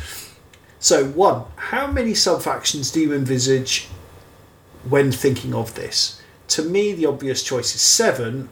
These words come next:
one for each, uh, council member. Two,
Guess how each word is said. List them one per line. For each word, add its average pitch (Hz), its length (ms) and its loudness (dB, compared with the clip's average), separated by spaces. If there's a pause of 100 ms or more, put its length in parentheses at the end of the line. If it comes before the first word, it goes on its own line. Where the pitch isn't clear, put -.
(360)
one 127 340 -2
for 127 160 -4
each, 127 300 -2 (180)
uh, 120 220 2
council 196 340 4
member. 196 400 0 (600)
Two, - 360 4